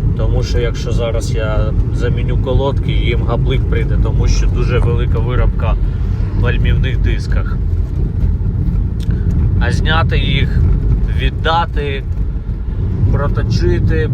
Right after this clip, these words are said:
поставити, це все час. Тому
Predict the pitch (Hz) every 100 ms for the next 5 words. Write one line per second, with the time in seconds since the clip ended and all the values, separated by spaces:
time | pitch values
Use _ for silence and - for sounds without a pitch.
0 | 180 175 170 165 170 165 151 - - -
1 | 175 180 - 143 143 - - 113 131 -
2 | - - - - 123 123 147 156 151